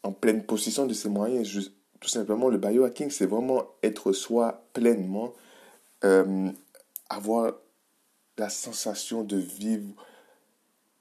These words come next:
avec la pleine capacité, la, la pleine possession de ses capacités physiques et mentales, tout simplement.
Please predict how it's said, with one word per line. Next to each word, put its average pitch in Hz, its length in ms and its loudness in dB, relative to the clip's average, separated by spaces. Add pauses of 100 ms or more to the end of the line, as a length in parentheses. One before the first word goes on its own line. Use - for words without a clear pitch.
(880)
avec - 340 -4 (220)
la 101 120 -4
pleine 117 480 0
capacité, 107 1000 -2
la, 92 320 -2
la 98 160 -4
pleine 113 340 -2
possession 113 680 -4
de 104 100 -4
ses 101 160 -6
capacités 104 560 -8
physiques 101 640 -8
et 104 80 0
mentales, 92 420 -2
tout - 80 -8
simplement. 98 540 -2